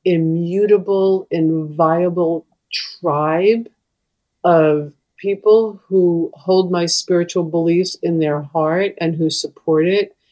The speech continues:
in ways that are palpable for me every day. Every day. And to go from the thinking of that to the experiencing and knowing that is an existential moment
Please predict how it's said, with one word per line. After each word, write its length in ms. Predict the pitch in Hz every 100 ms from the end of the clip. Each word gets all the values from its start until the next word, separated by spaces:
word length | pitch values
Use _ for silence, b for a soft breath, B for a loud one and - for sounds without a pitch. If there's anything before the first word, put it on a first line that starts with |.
| _ _ -
in 220 | 180 160
ways 260 | 170 170 175
that 140 | 156
are 220 | 143 - -
palpable 560 | - 170 190 180 196
for 140 | 202 190
me 340 | 185 185 180 _ _ 165
every 440 | 165 151 160 160
day. 640 | 147 147 143 - - - - _ _ _ _ _ _ 202
Every 400 | 185 170 175 165
day. 580 | 151 143 - - - - _ _ _ _ _
And 240 | 196 185 185
to 100 | 185
go 320 | 156 202 240
from 340 | 247 - 226 202
the 120 | 170
thinking 600 | - 196 190 190 208 214
of 140 | 208
that 360 | 208 208 214 214
to 140 | -
the 240 | 165 160 -
experiencing 960 | 139 - - 185 185 185 190 196 190
and 200 | 165 160
knowing 400 | 156 156 165 175
that 440 | 180 202 214 220 220 _ _ _ -
is 140 | - 160
an 140 | - -
existential 760 | 185 196 190 - 190 190 185
moment 640 | 180 165 160 165 190 196